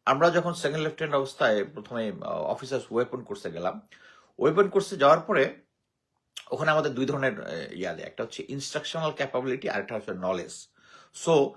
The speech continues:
সিক্সটি থ্রি পার্সেন্টের বেশি পাইলে আমি বিতে, আহ, নলেজে বি, আহ, বি পাবো, বি প্লাস পাবো,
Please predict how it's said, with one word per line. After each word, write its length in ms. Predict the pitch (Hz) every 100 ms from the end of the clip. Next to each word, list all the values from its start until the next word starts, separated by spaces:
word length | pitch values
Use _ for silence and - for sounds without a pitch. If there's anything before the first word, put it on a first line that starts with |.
| -
সিক্সটি 440 | - - 175 - 196
থ্রি 260 | 202 214
পার্সেন্টের 720 | 214 214 - 190 170 185 175 - -
বেশি 340 | 95 139 -
পাইলে 460 | - 160 185 208 - _ _ _ _ _ -
আমি 380 | - 127 127 -
বিতে, 580 | 104 101 135 143 165 147
আহ, 160 | 139 95
নলেজে 600 | 104 117 135 147 156 151 -
বি, 440 | 90 104 131 147 -
আহ, 180 | - 95
বি 220 | 95 127
পাবো, 320 | 139 139 -
বি 180 | 135 135
প্লাস 280 | 143 131 131
পাবো, 380 | - - -